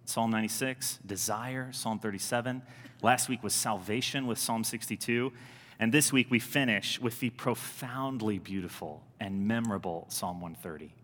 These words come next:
which is worth memorizing if you want to memorize something over Christmas break, 'cause I know that's what you all do, right? Um, it gives us this picture of something else we're waiting for at the second coming of Jesus. And it doesn't have to do with justice.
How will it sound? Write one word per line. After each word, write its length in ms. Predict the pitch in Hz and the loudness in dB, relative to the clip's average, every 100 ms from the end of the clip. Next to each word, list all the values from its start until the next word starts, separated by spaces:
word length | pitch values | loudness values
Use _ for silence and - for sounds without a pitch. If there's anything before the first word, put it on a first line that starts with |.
| - | -12
which 200 | 107 - | -10 -8
is 100 | 92 | -10
worth 320 | 85 120 120 | -4 -4 -2
memorizing 540 | 104 95 87 80 82 78 | -4 -4 -4 -8 -12 -14
if 140 | 87 - | -12 -6
you 40 | |
want 120 | 98 | -4
to 40 | 95 | -4
memorize 360 | 95 92 85 | -4 -4 -6
something 320 | - 87 98 87 | -8 -8 -10 -10
over 100 | 82 | -10
Christmas 380 | - - 87 | -12 -10 -12
break, 260 | - 80 73 - - | -12 -14 -14 -20 -14
'cause 120 | 95 | -8
I 60 | 92 | -6
know 120 | 95 | -4
that's 140 | 92 | -6
what 120 | 95 101 | -8 -8
you 80 | |
all 100 | 82 | -8
do, 240 | 78 80 69 - | -8 -12 -14 -10
right? 200 | 92 95 - - - - - - - - - - - - | -6 -6 -8 -20 -20 -20 -20 -20 -20 -20 -20 -20 -20 4
Um, 380 | - 135 123 120 - - - | 10 10 10 2 -10 -20 4
it 140 | 143 143 | 4 8
gives 180 | 170 175 | 8 8
us 120 | - | 6
this 140 | 180 | 4
picture 280 | - 165 - | 4 4 4
of 80 | 135 | 2
something 440 | - 165 165 151 | 2 2 2 2
else 300 | 127 131 - | 4 4 4
we're 120 | 127 | 2
waiting 340 | 110 113 117 113 | 4 4 4 0
for 260 | - 104 | -2 -2
at 100 | 101 | -2
the 60 | - | -2
second 380 | - 104 104 95 | -4 -4 -6 -8
coming 260 | 98 92 | -6 -6
of 80 | 90 | -8
Jesus. 540 | 82 80 76 - - - - - - - - - - - - - | -10 -12 -14 -14 -14 -16 -20 -20 -20 -20 -20 -20 -20 -20 -18 -14
And 100 | 107 | -10
it 60 | |
doesn't 240 | - 101 127 | -4 -4 -2
have 140 | 123 | -4
to 80 | 123 | -4
do 100 | 123 | -4
with 100 | 127 | -4
justice. 680 | 117 95 - - - - | -4 -4 -6 -10 -10 -10